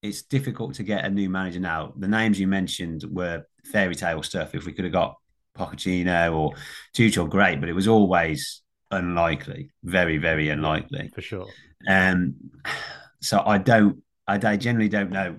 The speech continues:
Speaker 1: I don't know enough about the guy that you mentioned from Sporting to pass any comment on him, really. But I don't know who we need.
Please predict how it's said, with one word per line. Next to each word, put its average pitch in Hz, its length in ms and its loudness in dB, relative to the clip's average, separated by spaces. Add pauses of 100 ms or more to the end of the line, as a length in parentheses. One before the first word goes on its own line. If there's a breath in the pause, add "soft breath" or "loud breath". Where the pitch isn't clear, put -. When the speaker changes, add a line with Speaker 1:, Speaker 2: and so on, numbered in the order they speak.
(120)
Speaker 1:
I - 80 -2
don't 101 160 -2
know 95 120 -4
enough 92 200 -6
about 87 280 -2
the 90 60 -8
guy 90 360 -2 (220)
that 90 100 -6
you 87 100 -6
mentioned 90 380 -4
from 90 120 -10
Sporting 90 360 -6
to 90 140 -6
pass - 340 -4
any 92 160 -2
comment 101 360 0
on 120 100 -2
him, 107 120 4
really. 95 340 0
But 92 260 -4 (1300 loud breath)
I 104 100 0
don't 123 200 6
know 101 160 4
who 127 160 4
we 120 120 2
need. 120 280 0